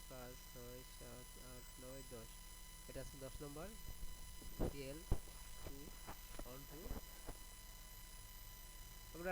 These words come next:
এখান থেকে লাইনটি সরাসরি চলে গেছে। যদি দেখি এখান থেকে যে কোনো একটি লাইন মিস করলেই আপনার ডিসপ্লে লাইট জ্বলবে না।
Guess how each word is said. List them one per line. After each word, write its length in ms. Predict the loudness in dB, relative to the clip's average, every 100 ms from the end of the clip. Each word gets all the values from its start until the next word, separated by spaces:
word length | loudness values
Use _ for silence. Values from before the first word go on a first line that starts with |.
| 8
এখান 160 | 8 4
থেকে 160 | 4 6 6 6
লাইনটি 360 | 6 4 2 4 2 0 -2 -4 -4 -4 -6 -6 -6 -6 -6 -6 -6 -2
সরাসরি 380 | 2 4 4 4 4
চলে 160 | 4 4
গেছে। 260 | 4 2 2 2
যদি 160 | 2 4
দেখি 160 | 4 4 2
এখান 120 | 4
থেকে 140 | 4 4
যে 60 | 4 4
কোনো 100 | 2
একটি 140 | 4 4
লাইন 140 | 4 4
মিস 140 | 0 0 0
করলেই 300 | 2 4 4 2
আপনার 200 | 2 0 0
ডিসপ্লে 260 | 0 2 2
লাইট 140 | 2 2
জ্বলবে 180 | 0
না। 40 | 0